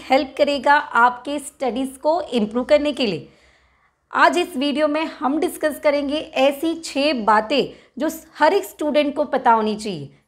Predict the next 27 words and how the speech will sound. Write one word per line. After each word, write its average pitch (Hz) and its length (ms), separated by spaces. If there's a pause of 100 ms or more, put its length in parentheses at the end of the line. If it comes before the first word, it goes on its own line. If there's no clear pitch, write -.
जी 311 180
हाँ, 226 460
आज 269 280
हम 339 140
डिस्कस 311 440
करेंगे 294 400 (220)
ऐसे 302 440 (120)
छह 302 500
दुश्मन 240 500 (360)
जो 294 100
स्टूडेंट्स 330 640
को 339 240
आगे 262 600
बढ़ने 247 460
में 262 320
रोकता 202 440
है। 226 340 (360)
ये 277 160
ऐसी 320 540
बातें 311 560
जो 320 180
हमारे 269 420
सपने 302 540
को 330 140
पूरा 311 340
नहीं 311 300
करता, 294 420